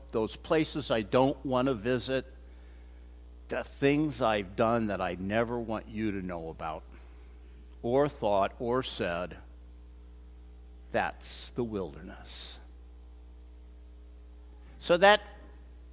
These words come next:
that experience gave me a whole different perception on what it is. When I get to a gospel lesson like this, and Mark's moving me right through it,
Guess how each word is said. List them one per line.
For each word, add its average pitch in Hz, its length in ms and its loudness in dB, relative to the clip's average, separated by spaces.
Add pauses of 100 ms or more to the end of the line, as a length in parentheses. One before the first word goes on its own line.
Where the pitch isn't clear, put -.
(180)
that 196 160 10
experience 240 760 2
gave 214 280 8
me 214 140 4
a 175 80 10
whole 208 320 4
different 208 400 2
perception 185 760 4
on 147 240 4
what 175 220 10
it 185 120 4
is. - 680 4 (1500)
When 170 140 8
I 175 120 12
get 202 280 4
to 196 180 8
a 165 60 10
gospel 180 600 10
lesson 151 460 6
like 139 240 6
this, 160 240 2
and 139 140 4
Mark's 196 420 8
moving 185 400 6
me 165 140 8
right 202 360 10
through 220 420 8
it, 185 340 12